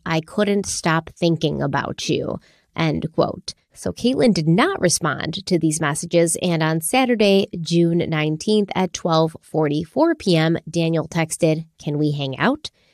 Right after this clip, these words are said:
Caitlyn responded at one forty-eight P M, "I'm not home." And Daniel said, "Okay." But then on Sunday, June twentieth at twelve fourteen in the morning, Daniel texted Caitlyn, "I love you," which she didn't respond to.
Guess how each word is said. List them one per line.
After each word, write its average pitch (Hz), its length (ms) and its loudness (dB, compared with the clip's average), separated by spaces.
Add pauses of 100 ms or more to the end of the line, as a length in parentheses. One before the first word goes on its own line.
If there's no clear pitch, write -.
(180)
Caitlyn 185 400 0
responded 165 520 0
at 139 160 0
one 156 240 -2
forty-eight 151 580 0
P 156 200 0
M, 143 260 -4 (160)
"I'm 160 240 0
not 147 200 -4
home." - 540 -2 (260)
And 170 160 0
Daniel 196 360 4
said, 180 240 0 (100)
"Okay." 185 480 4 (420)
But 180 220 0
then 294 200 4
on 208 200 4
Sunday, 196 460 4
June 208 260 2
twentieth 165 520 2
at 175 180 0
twelve 180 300 0
fourteen 165 440 0
in 160 80 2
the 160 60 0
morning, 156 480 0 (100)
Daniel 160 400 0
texted 165 440 -2
Caitlyn, 151 560 -2 (180)
"I 196 100 2
love 233 260 4
you," - 300 -4 (220)
which - 440 0 (280)
she - 200 -8
didn't 156 360 -2
respond - 560 -6
to. - 260 -2